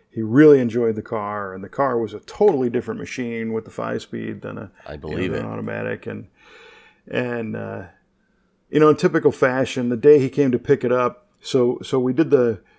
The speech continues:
Speaker 1: five-speed swap, we fixed a,
Speaker 2: Mm-hmm.
Speaker 1: a, a patch in the floor, um, as a courtesy, we fixed his valve cover gaskets. They were leaking real bad, and we,
Speaker 2: Mm-hmm.
Speaker 1: you know, we took care of that.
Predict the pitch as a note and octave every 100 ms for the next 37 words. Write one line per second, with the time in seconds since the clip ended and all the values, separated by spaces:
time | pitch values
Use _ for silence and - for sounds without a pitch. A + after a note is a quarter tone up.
0 | _ _ - F3 D#3+ F3 D#3 D3+ C#3+ C#3
1 | C3+ C3 _ - A#2+ G#2+ C#3 - B2 A2+
2 | A2 A2+ A2 A2 - B2+ C3 B2+ B2 -
3 | C#3 C#3 B2+ B2 B2 G#2 _ _ _ _
4 | - A2+ A2 A2 G#2+ F#2+ _ _ - A#2+
5 | A2 - D3+ C#3+ - C#3 B2+ A#2+ C3 -
6 | A2 G#2+ A2 - A#2+ A2+ A#2 A#2 A2 A2+
7 | - A2+ A2 A#2+ A#2 A#2+ A2 A2 A2+ G#2
8 | A2 G#2 G#2 G#2 G#2+ A2 A2 A2+ - A#2
9 | A2 A2 A2 A2